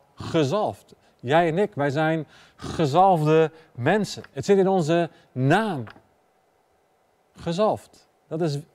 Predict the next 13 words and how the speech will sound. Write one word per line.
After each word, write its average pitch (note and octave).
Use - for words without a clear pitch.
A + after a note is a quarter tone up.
wat D3+
je D#3+
bent. D3+
Dat C#3
is C3
wat D#3
ik F3
ben. C#3
Wij D3+
zijn F#3+
gezalfd. D#3+
Oftewel, E3
wij E3+